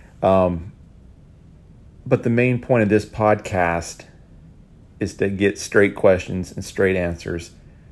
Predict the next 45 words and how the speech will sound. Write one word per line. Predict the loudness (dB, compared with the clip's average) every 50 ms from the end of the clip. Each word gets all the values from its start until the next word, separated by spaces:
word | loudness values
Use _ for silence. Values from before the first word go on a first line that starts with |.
| -20 -14 -8
I | -4
don't | -2 -2 0 0
wanna | 0 0 0 0
eat | 0 2 4 4
up, | 4 2 0
like, | -4 -4
a | -2
bunch | -2 0 0 0 -2
of | -4
your | -6 -6
time | -4 -4 -4 -2 -2 -2 -2 -4 -6 -8 -6
each | -6 -6 -6 -6 -6
and | -4
every | -4 -2 -4 -4
day. | -2 -2 0 0 0 0 -2 -4 -8 -14 -20 -20 -20 -20 -16 -6 -2
I | -2
want | 0 0 0 -2 -2 -6 -16 -20 -20 -14 -10
to | -8 -6
be | -4 -4 -2 0
able | 0 0 0 -2
to | -4 -4 -4
answer | -2 -2 -2 -2 -4 -4
the | -8 -6
questions | 0 0 0 0 0 -2 -6
that | -6 -8 -8 -6
you | -4 -2
ask. | 0 0 0 -2 -2 -4 0 4
Also, | 6 6 6 4 2 -4
too, | -4 -4 -4 -2 0 0 -2
please | -2 -2 -2 -2 0 -2 -2
know | 0 2 2 4 4 4 4 2 2 0 -2 -8 -18 -20 -20 -20 -20 -16
that | -8 -2
this | 0 0 0 0
podcast | -2 -2 2 4 4 2 2 0 0 2 2 2 2 0 -4 -6
is | -8
being | -6 -2 -2 0 0 0 0
done | 2 2 2 2 2 2 0 -2 -2 -4 -8 -14
from | -20 -8 -2 0 2 2 2 2
the | 0
point | -2 -2 0 2 2 2 2
of | 0 0
view | -2 -2 0 2 2 4 4 4 4 2 2 0 -4 -10 -20 -20 -20 -20 -20 -20 -20 -20 -20 -20 -20 -20 -6 -2
of | 0 2
a | 4
man | 4 4 4 4 4 4 2 2 0 0 0 -2 -4 -4 -6 -8